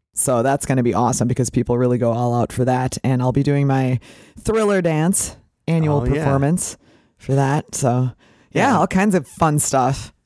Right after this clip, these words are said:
Speaker 2: I'll be dressed. My wife and I have a group costume again this year for Lisa's party. So, uh, we're looking forward to
Speaker 1: <laughs>
Speaker 2: that.
Speaker 1: Cool. Cool.
Speaker 2: Um,
Speaker 1: That sounds
Speaker 2: so
Speaker 1: great.
Speaker 2: that's probably gonna be the, the most dressing up I'm gonna do on Halloween.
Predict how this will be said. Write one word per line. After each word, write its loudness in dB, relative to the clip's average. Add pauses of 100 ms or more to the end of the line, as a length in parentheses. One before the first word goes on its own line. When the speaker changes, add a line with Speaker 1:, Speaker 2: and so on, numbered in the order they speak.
Speaker 2:
I'll 0
be 0
dressed. -2
My 2
wife 2
and -2
I 2
have 0
a -4
group -2
costume -2
again -4
this -8
year -4
for -10
Lisa's -4
party. -2
So, -4 (420)
uh, -2
we're 0
looking -4
forward -2
to -4
Speaker 1:
<laughs> -2
Speaker 2:
that. -4
Speaker 1:
Cool. -2 (420)
Cool. -2
Speaker 2:
Um, 0
Speaker 1:
That -10
sounds 0
Speaker 2:
so 0
Speaker 1:
great. 2
Speaker 2:
that's 0
probably 0
gonna 2
be 0
the, -6
the -2
most 0
dressing -2
up -4
I'm -4
gonna -4
do -4
on -6
Halloween. -6